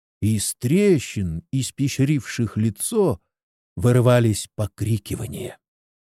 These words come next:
Услышав лающие звуки, хозяин Юлия посмотрел на человека с раздраженным лицом и испугался,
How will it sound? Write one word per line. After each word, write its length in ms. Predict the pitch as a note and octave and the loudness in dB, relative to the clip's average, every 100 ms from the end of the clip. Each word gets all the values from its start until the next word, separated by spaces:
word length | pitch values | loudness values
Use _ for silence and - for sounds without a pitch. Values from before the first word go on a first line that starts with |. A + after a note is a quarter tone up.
| _ _ _ _ _ _ _ _ - | _ _ _ _ _ _ _ _ -4
Услышав 580 | G#2 A#2+ B2 G#2 G#2 | -2 2 0 2 0
лающие 560 | A#2 A2+ G#2 F#2+ A2+ G#2 | 2 2 2 -2 -4 -2
звуки, 580 | F#2+ A#2 F3 - G2+ F2+ _ _ _ _ | -2 -4 -4 -2 -2 -2 _ _ _ _
хозяин 520 | A#2 A2 B2+ B2 A#2+ | 0 2 4 4 4
Юлия 440 | A#2+ C3+ C3+ B2 | 4 4 4 4
посмотрел 640 | A2+ A2+ - A#2+ A#2 A#2+ G#2+ | 2 -2 0 0 4 4 4
на 140 | G#2 | 0
человека 560 | G2+ A2+ A2 G#2 G2 G2 | -2 -2 0 0 0 -2
с 80 | - | -2
раздраженным 800 | G#2 F#2+ G2+ G2 G#2 G2 G2 G2 | -4 -2 0 0 2 2 2 0
лицом 480 | G#2+ - F3 D3 | -2 -2 -2 0
и 60 | A2 | -2
испугался, 760 | A#2+ - C#3 G#2+ E2 D2+ - | -2 -6 -4 -2 -2 -4 -8